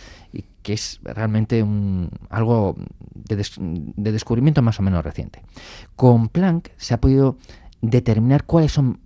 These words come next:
los porcentajes de estos tres tipos de materia con mayor precisión. Anteri-, a-, hasta hace unos años se pensaba que la materia normal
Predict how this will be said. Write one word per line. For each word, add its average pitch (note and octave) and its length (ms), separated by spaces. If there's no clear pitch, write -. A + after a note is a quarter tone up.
los G#2+ 220
porcentajes A#2+ 720
de G#2+ 80
estos - 240
tres A#2 180
tipos G2+ 260
de F#2+ 60
materia F#2+ 320
con F2+ 140
mayor F2+ 240
precisión. - 560
Anteri-, G#2+ 480
a-, A#2 100
hasta - 180
hace D3 120
unos D3 240
años D3 160
se - 80
pensaba B2 320
que G#2+ 240
la G2+ 180
materia D#3+ 340
normal B2 420